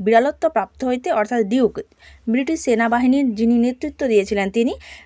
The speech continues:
বিড়ালত্ব প্রাপ্ত হয়ে লেখকের আচ-, কাছে এসে আফিং ভিক্ষা করছে। প্রথম উদ্যমে পাষাণবৎ কঠিন হইয়া বলিলাম,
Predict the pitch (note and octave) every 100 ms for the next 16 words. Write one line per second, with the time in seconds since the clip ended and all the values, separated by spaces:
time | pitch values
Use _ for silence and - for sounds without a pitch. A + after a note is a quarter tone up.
0 | - G3 C#4+ F4 A4 A4+ G#4 A#3+ - A#3
1 | G#3 C#4 C#4+ G#3+ A3 B3 F#3+ F3+ - -
2 | E3+ - A#3+ A#3+ G4 - G3 C#4 C4+ A#3
3 | G#3+ E3+ D#3 C#3+ - - - - - -
4 | - E4 E4 F#4+ F#4 C4 A#3 C#4+ C#4+ G4+
5 | - - G#3+ C#4 E4+ E4 D4+ - A3+ D4
6 | C#4+ B3+ B3+ E3+ D#3+ G3+ G#3+ B3+